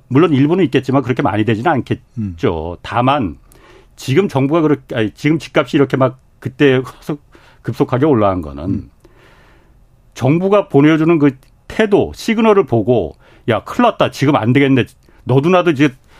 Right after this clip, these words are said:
Speaker 1: 딸라비 너도서라도 빨리 사야겠네"라는 조바심을 정부가 오히려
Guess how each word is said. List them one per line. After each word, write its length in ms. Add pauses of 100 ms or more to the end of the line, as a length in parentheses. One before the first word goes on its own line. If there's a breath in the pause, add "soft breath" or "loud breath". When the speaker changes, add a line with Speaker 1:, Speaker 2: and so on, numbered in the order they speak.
(140 soft breath)
Speaker 1:
딸라비 380
너도서라도 720 (180)
빨리 220
사야겠네"라는 840
조바심을 760 (400 soft breath)
정부가 440
오히려 540